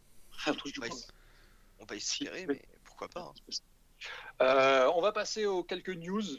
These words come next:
Speaker 1: avant de passer aux questions des auditeurs. Euh, qu'est-ce que vous pensez de Chris Bosh, pas Hall of Fame cette année ? Normal ou pas ?
Speaker 2: Hmm, rappelle-moi la cuvée qu'il y avait, parce que je n'ai plus les noms en tête.
Speaker 1: Alors,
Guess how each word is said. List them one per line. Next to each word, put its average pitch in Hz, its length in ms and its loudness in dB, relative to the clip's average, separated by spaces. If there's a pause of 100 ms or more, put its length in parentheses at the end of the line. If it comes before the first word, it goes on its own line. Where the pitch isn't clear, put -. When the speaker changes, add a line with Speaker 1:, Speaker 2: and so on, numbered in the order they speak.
(160)
Speaker 1:
avant 139 220 -2
de 139 80 0
passer 147 240 0
aux 135 60 2
questions 143 260 -6
des 131 160 0
auditeurs. 131 400 0 (400)
Euh, 123 720 6 (220)
qu'est-ce 202 180 4
que 214 100 2
vous 180 140 4
pensez 180 460 4 (360)
de 135 320 2
Chris 131 240 -8
Bosh, 151 300 0
pas 143 80 2
Hall 139 160 4
of 135 140 2
Fame 139 180 -4
cette - 180 -2
année ? 131 200 -6 (500)
Normal 139 300 4
ou 156 60 -4
pas ? 123 200 -4 (640)
Speaker 2:
Hmm, 117 380 -14 (360)
rappelle-moi 170 480 -2
la 180 100 0
cuvée 156 300 -6
qu'il 160 180 -8
y - 20 2
avait, 170 180 -4
parce - 140 -4
que 117 60 -6
je 113 140 -2
n'ai 110 60 -6
plus - 240 -14
les 123 120 -6
noms 113 200 -10
en 104 60 -10
tête. - 280 -10
Speaker 1:
Alors, 156 260 4